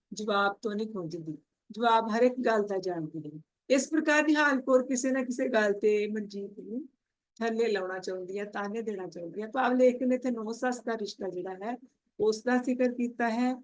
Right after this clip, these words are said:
ਤੇ ਨਾਲ ਹੀ ਦੋ ਔਰਤਾਂ ਦੇ ਵਿੱਚ ਜੋ ਕਾਮਨ ਹੈ, ਉਹ ਸੁਖਦੇਵ ਸਿੰਘ ਹੈ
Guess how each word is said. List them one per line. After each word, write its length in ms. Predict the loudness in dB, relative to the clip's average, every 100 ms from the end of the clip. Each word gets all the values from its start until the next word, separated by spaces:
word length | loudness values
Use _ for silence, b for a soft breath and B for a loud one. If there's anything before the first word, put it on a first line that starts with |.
| _ _ -2
ਤੇ 100 | 0
ਨਾਲ 280 | 4 2 2
ਹੀ 160 | 0
ਦੋ 300 | 2 2 2
ਔਰਤਾਂ 580 | 0 -2 -4 -4 -6 -4
ਦੇ 100 | 0
ਵਿੱਚ 220 | 0 -2
ਜੋ 140 | -4 -6
ਕਾਮਨ 520 | -4 -4 -4 -2 0
ਹੈ, 220 | 0 0
ਉਹ 100 | -2
ਸੁਖਦੇਵ 520 | -4 -6 -4 0 0
ਸਿੰਘ 340 | -2 -4 -2
ਹੈ 120 | -2